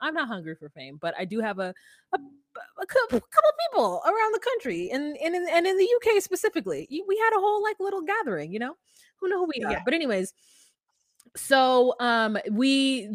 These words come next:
Speaker 1: then start to, we kinda jump back and forth between, like, the role with the royals
Speaker 2: Yeah.
Speaker 1: and the paparazzi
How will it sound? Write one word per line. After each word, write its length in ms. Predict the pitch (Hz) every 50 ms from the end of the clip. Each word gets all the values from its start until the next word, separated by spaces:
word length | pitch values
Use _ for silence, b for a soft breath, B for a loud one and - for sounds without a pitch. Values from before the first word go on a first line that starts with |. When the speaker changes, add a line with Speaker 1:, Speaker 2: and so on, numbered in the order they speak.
| 180 185
Speaker 1:
then 200 | 247 269 302 330
start 200 | - 339 302 -
to, 100 | 277 233
we 240 | 220 208 247 285
kinda 200 | 262 - 302 330 427 508 480
jump 180 | 427 330 269
back 160 | 262 247 254 -
and 80 | 262 -
forth 200 | - 233 226 -
between, 300 | 226 214 - 233 220 208
like, 180 | 196 190 -
the 80 | 196 180
role 360 | 175 180 175 180 185 185 180
with 120 | 185 180
the 80 | - 175
royals 440 | 165 170 170 170 180 170 175 - -
Speaker 2:
Yeah. 200 | 185 170 156 156 151
Speaker 1:
and 160 | 175 185 185 170
the 40 |
paparazzi 840 | - - 185 175 - 180 165 165 160 170 - - 208 208 214 226